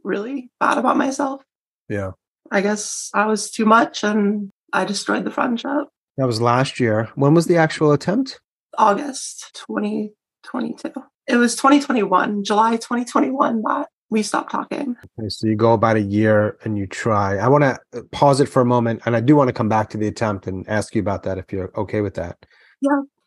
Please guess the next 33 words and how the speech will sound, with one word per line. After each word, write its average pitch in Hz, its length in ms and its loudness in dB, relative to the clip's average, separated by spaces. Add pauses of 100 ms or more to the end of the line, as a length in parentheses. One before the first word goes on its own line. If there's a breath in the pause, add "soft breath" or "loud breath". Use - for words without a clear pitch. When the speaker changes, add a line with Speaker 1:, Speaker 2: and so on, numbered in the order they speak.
(220)
Speaker 2:
Obviously, 151 400 6
from 147 200 4
what 139 120 4
you 147 100 6
shared, 127 560 4 (120)
at 135 120 0
some 147 200 2
point 135 180 2
I 127 60 2
know 123 180 2
you 113 380 0 (320)
are 120 120 4
starting 117 440 0
to, 107 480 2 (240)
in 139 80 4
your 123 100 6
life, 101 320 2 (160)
you'll 117 240 0
tell 117 140 0
me 113 100 2
when 101 320 0
if 95 140 -6
you 107 80 -2
want 104 220 -2
to, 90 260 -8 (240)
things 143 220 6
aren't 131 200 4
right. 104 340 -2 (280)
Speaker 1:
Yes. - 480 -6 (100)
Speaker 2:
Um, 104 300 -10 (260)
and 147 160 4
I 143 100 6
imagine 135 760 4